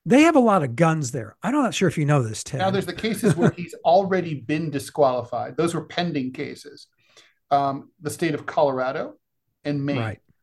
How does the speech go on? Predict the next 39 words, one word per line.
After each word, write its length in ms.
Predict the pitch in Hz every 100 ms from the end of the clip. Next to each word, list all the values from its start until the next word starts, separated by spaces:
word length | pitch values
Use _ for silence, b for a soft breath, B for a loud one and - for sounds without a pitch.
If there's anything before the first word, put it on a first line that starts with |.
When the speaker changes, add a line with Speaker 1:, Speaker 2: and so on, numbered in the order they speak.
| _ _ _ -
Speaker 1:
Right. 240 | 175 107 _ _ _ _ _ _ _ _ _ _ _ _ _ 143
Speaker 2:
Um, 360 | 139 135 147 165
and 140 | 160
then 120 | 170
there's 200 | 160 160
states 360 | - 190 220 -
where 440 | 170 165 156 151 b b _ 160
it's 160 | -
been 220 | 139 190
dismissed, 720 | 180 170 - 160 202 208 - - _ _ _ _ 139
but 380 | 117 165 180
now 380 | 160 156 180 214 170
it's 240 | 147 - -
been, 300 | - 156 156
it's 180 | 160 151
being 280 | 156 156 143
appealed. 600 | 139 - 160 113 - - _ _ -
Okay. 260 | - 139 131 B B
So 120 | 196
I 80 | 156
think 160 | 156 165
Speaker 1:
Right. 180 | 165 214
Speaker 2:
those 140 | 277
Speaker 1:
They 120 | 233
can 80 | - 170
Speaker 2:
states, 40 |
Speaker 1:
dismiss, 440 | 170 185 170 165 -
they 160 | 202
can 120 | 208
Speaker 2:
those 180 | 175 214
Speaker 1:
dismiss 220 | - 220 -
Speaker 2:
states 100 | 185
would 140 | 175
end 180 | 165 156
up 240 | 156 - _ _ _ 135
being 360 | 175 156 139
ruled 420 | 139 170 165 151
by 180 | 151 143
the, 140 | 139